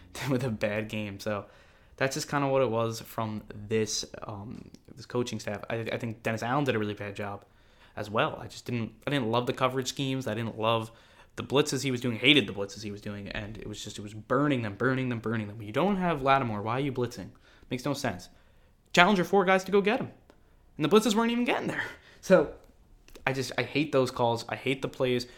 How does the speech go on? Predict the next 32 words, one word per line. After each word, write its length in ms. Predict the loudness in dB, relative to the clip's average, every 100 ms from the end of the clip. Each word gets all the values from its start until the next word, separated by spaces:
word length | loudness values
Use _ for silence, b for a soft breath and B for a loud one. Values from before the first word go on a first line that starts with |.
| B B B
where, 360 | 2 2 0 B B -6
um, 280 | -4 -4 -4
the 100 | 2
only 160 | 4 6
really 220 | 4 2
play 240 | 0 -2 0
really 340 | 2 0 0
ticked 240 | -4 -6
me 80 | -4
off. 140 | -4 0
I 160 | 2
know 80 | 4
it 40 |
was 120 | 2 2
only 140 | -2
a 40 |
third 180 | 2 0
and 80 | 0
fifteen, 460 | -4 -4 -4 -4 -4
and 180 | -4
it 40 | -4
was 120 | -2
in 60 | 2
the 80 |
red 160 | 4 4
zone, 160 | 2 2
third 160 | 2
and 100 | 4
goal 300 | 4 4 2 -4
from 100 | -4
the 60 |
fifteen, 560 | -2 -4 -4 -2 -2